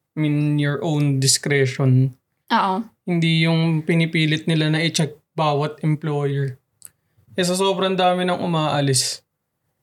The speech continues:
Speaker 1: Eh, di sana mas marami pa nakaalis kung ganun yung
Speaker 2: Kung
Speaker 1: process.
Speaker 2: ganun.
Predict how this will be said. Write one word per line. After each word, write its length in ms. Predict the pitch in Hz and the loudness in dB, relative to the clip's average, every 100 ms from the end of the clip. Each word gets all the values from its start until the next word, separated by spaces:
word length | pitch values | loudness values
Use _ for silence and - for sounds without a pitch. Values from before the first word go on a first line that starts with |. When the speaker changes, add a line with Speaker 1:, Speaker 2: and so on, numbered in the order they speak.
| _ _ _ _ _ | _ _ _ _ _
Speaker 1:
Eh, 80 | 202 | -6
di 80 | 220 | -4
sana 320 | 214 220 233 | 0 0 0
mas 160 | 220 202 | -2 -2
marami 320 | 196 190 190 | 0 0 0
pa 160 | 190 185 | 0 0
nakaalis 480 | 170 156 185 175 | 2 2 0 -2
kung 160 | - 160 | 0 0
ganun 320 | 147 147 147 | 2 2 2
yung 160 | 147 143 | 2 2
Speaker 2:
Kung 80 | - | 2
Speaker 1:
process. 400 | 143 226 220 214 | 2 2 2 0
Speaker 2:
ganun. 160 | 220 | -2